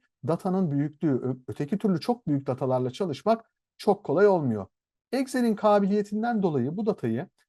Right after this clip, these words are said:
çok rahat bir şekilde gördüğünüz gibi burada açabiliyorsunuz. Ve açtıktan sonra veriyi,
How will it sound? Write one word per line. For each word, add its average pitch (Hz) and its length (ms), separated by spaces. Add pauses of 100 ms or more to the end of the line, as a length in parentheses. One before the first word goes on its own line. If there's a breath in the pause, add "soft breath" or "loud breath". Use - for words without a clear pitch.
(140)
çok 277 300
rahat 160 380
bir - 60
şekilde 120 640 (300)
gördüğünüz 185 560
gibi 117 340 (300)
burada 165 680
açabiliyorsunuz. 160 1000 (300)
Ve 254 80
açtıktan 233 540
sonra 131 400
veriyi, 185 500